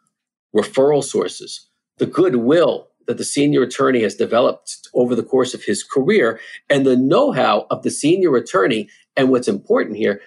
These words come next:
the know-how of that lawyer staff, the internal successor who the senior attorney wants this year, next year, subsequent years to take over their practice is exactly the kind of attorney or attorneys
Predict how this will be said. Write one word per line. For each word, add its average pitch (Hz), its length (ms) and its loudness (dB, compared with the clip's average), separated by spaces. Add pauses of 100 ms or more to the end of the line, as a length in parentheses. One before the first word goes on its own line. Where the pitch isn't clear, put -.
(120)
the 110 100 2
know-how 127 680 2
of 120 160 -2
that 131 220 0
lawyer 104 280 2
staff, - 440 -4 (260)
the 127 240 -4
internal 160 640 0
successor - 580 -2
who 110 140 -2
the 104 60 -4
senior 165 360 0
attorney 143 280 0
wants 143 340 0
this 160 300 -4
year, 107 200 0
next 156 320 -4
year, 104 100 0
subsequent - 500 -2
years 127 200 0
to - 60 -20
take 127 220 -2
over 117 160 2
their 110 100 0
practice 151 460 0 (360)
is 151 160 0
exactly 185 800 0
the 190 100 0
kind 151 320 0
of 135 100 0
attorney 131 600 -2 (160)
or 113 160 0
attorneys 113 760 -2